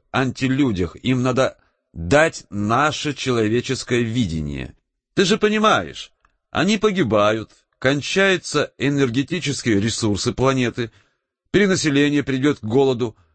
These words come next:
надо спасать их". "И кто же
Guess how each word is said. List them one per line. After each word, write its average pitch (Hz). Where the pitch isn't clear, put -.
надо 107
спасать -
их". 78
"И 73
кто 110
же 82